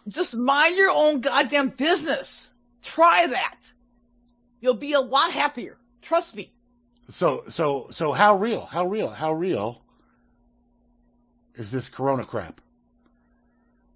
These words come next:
Speaker 1: Uh, it's not. It's not real.
Speaker 2: This is the article
Speaker 1: It's
Speaker 2: that Rob, this is the article that Rob Works posted. Taiwan,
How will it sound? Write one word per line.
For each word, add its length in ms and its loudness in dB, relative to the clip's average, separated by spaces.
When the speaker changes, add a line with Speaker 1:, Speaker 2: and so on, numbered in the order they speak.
Speaker 1:
Uh, 280 -4
it's 180 -16
not. 460 -12
It's 160 -20
not 240 -10
real. 280 -10
Speaker 2:
This 200 -6
is 80 -8
the 60 -2
article 360 0
Speaker 1:
It's 100 2
Speaker 2:
that 60 -4
Rob, 280 2
this 140 -6
is 80 -14
the 100 2
article 340 -2
that 120 -2
Rob 260 0
Works 240 -8
posted. 380 -14
Taiwan, 720 4